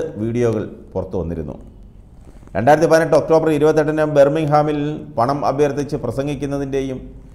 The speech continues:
രണ്ടായിരത്തി ഇരുപത് മെയ് ഒമ്പതിന് പറവൂരിലെ വാർത്താ സമ്മേളനത്തിൻ്റെയും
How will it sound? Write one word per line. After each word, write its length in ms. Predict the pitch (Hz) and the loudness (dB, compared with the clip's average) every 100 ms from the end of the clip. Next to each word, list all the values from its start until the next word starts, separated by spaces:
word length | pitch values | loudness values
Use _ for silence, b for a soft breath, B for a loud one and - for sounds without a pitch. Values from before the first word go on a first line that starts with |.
| - | -4
രണ്ടായിരത്തി 460 | 101 123 160 160 156 | 0 6 6 6 2
ഇരുപത് 240 | 151 151 147 | 2 2 0
മെയ് 260 | 135 156 139 | 0 -2 -2
ഒമ്പതിന് 380 | 135 156 147 135 - - - - - - - | 0 0 0 0 -6 -14 -18 -20 -18 -18 -4
പറവൂരിലെ 460 | 113 131 151 147 143 | 0 0 0 0 0
വാർത്താ 320 | 120 123 143 | 0 0 -2
സമ്മേളനത്തിൻ്റെയും 840 | 143 135 131 135 135 123 127 127 | -2 -4 -4 -6 -6 -6 -6 -6